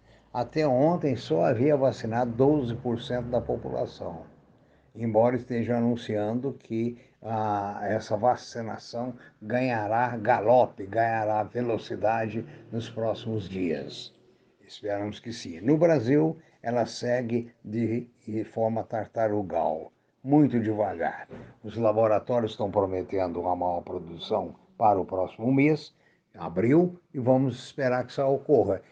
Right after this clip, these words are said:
e que não seja tarde demais, porque no Brasil já estamos em estado de guerra, de calamidade,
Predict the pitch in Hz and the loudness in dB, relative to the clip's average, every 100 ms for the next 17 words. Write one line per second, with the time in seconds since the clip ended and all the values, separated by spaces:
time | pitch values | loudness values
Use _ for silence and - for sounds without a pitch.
0 | - 123 127 123 123 127 127 120 117 117 | -10 -4 0 2 2 2 2 4 4 2
1 | 110 104 107 113 104 107 117 - 131 117 | 2 2 0 0 2 0 -2 -4 -6 -2
2 | 113 113 156 147 113 92 107 117 127 - | 0 2 2 2 0 -2 -4 -4 -6 -10
3 | _ _ 107 104 113 - - 113 120 107 | _ _ -10 -4 -4 -4 -2 0 2 2
4 | 117 - 107 101 101 110 92 113 120 - | 0 0 -4 -4 -2 -2 0 -2 -2 -8
5 | - 98 113 90 85 85 92 110 110 104 | -8 0 2 0 -4 -6 -6 -2 -2 0
6 | 113 123 110 107 113 - | 2 2 2 0 -4 -8